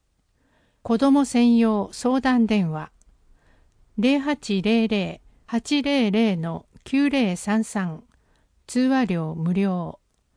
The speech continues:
つながらないときは、電話零四二五七二の三七二五。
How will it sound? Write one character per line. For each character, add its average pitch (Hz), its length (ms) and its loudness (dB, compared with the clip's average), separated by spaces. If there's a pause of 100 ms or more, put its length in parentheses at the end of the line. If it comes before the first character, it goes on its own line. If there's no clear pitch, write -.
(460)
つ - 140 0
な 269 140 6
が 277 120 2
ら 269 140 2
な 254 140 2
い 240 100 0
と 240 100 -2
き 233 160 -2
は、 170 220 -4 (380)
電 214 260 4
話 190 260 -2 (300)
零 262 320 4
四 226 260 2
二 180 240 -2 (400)
五 269 300 2
七 262 300 2
二 196 180 2
の 165 340 -6
三 269 340 0
七 202 300 2
二 220 300 4
五。 180 340 -4